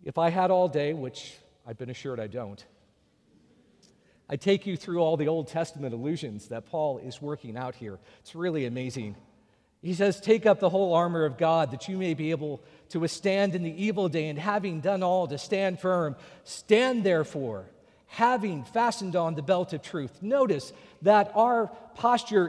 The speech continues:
is essentially a defensive one. We're not to seek out the enemy, but when he confronts us, we are in the mighty power of God to stand firm. And that power, Paul says in Ephesians one fourteen,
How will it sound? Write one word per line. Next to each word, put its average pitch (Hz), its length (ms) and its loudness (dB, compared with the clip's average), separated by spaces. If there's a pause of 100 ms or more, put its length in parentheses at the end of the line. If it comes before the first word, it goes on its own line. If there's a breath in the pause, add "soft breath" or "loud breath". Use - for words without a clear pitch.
is 208 220 6
essentially 220 540 4
a 196 80 6
defensive 185 500 0
one. 131 320 -2 (680 soft breath)
We're 240 260 6
not 233 280 6
to 226 100 2
seek 226 380 -2
out 202 220 8
the 208 160 2
enemy, 196 340 2
but 175 140 4
when 226 360 2
he 233 280 -6
confronts 208 640 -2
us, 185 360 0 (320 loud breath)
we 208 540 -2
are 180 400 2
in 160 160 -6
the 165 80 -6
mighty 170 340 -4
power 156 420 -2
of 127 120 -8
God 135 480 0 (340 loud breath)
to 147 100 -2
stand 143 440 -2
firm. 117 340 -6
And 117 180 -8
that 202 280 2
power, 180 480 2
Paul 196 260 -2
says 165 380 0
in 156 80 -8
Ephesians 165 480 -10
one 156 240 -6
fourteen, 165 640 -8